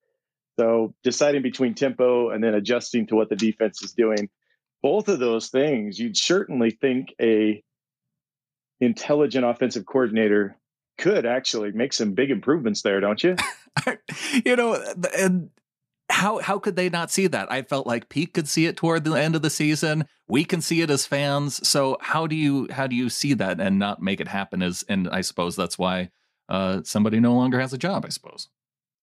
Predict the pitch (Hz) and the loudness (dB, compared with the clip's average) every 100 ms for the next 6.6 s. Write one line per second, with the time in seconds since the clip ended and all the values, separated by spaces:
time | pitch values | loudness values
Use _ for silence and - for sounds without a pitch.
0 | - 131 120 107 131 165 190 - 175 139 | 0 2 2 2 2 2 0 0 0 0
1 | 135 - 127 120 113 - 120 117 120 101 | -4 -2 -2 -2 -2 -4 -2 -2 -4 -2
2 | 110 117 98 - 170 196 170 170 143 165 | 2 0 -2 -2 -2 0 2 2 2 -2
3 | 156 139 143 135 - 135 127 123 131 120 | -2 -2 -4 -2 0 0 2 2 2 0
4 | 107 - 139 139 143 131 - 113 101 113 | -4 -6 -8 0 2 2 -2 -6 0 0
5 | 120 120 120 117 - 120 107 127 107 98 | 0 -2 -6 -4 -4 2 2 2 0 0
6 | 104 113 110 101 92 98 | 0 2 0 0 -2 0